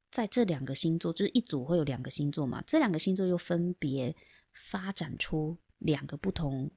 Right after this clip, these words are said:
的极端，哦，所以才会分成六组，这六组的课题都不一样哦。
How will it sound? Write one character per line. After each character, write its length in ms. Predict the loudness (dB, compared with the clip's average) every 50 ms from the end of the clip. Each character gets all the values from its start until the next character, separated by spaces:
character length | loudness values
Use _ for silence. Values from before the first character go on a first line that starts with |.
| _
的 120 | -2 -2 -2 2
极 320 | 4 2 2 2 0 -6 -2 2
端， 360 | 2 2 2 2 -2 -6 -8 _ -18 -20 _ -20 -20 -20 -20 -20 -16 -6
哦， 100 | -4 -2
所 160 | 0 4 4 4
以 60 | 4
才 140 | 4 2 0
会 80 | 0
分 160 | 2 0 0
成 280 | 2 2 0 2 2 4
六 240 | 6 6 6 4 2
组， 220 | 0 -2 -2 -2 0
这 120 | 2 4
六 180 | 6 6 4 4
组 140 | 2 -2
的 100 | -2 -2
课 180 | -2 2 2 2
题 140 | 2 2 0
都 80 | -2
不 240 | 0 2 4 4 6
一 80 | 6 4
样 180 | 2 2 2
哦。 160 | 0 -2 -2